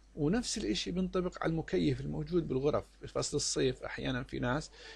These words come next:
بيحطوا الست بوينت على خمسة وعشرين، أربعة وعشرين أو ثلاثة وعشرين. فإذا ارتفعت درجة حرارة الع-، الغرفة عن ثلاثة وعشرين،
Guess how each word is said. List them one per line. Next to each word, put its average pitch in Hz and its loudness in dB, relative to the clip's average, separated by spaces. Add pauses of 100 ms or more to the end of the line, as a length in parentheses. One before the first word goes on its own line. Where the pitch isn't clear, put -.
(160)
بيحطوا - -2
الست - -2
بوينت 147 2
على 107 0
خمسة 135 -2
وعشرين، - -2 (100)
أربعة 127 2
وعشرين 117 -4
أو 123 4
ثلاثة 135 2
وعشرين. 127 -4 (540)
فإذا - 0
ارتفعت 147 2
درجة 202 0
حرارة 180 2
الع-، 170 0
الغرفة 151 2
عن 110 0
ثلاثة 185 2
وعشرين، 175 -2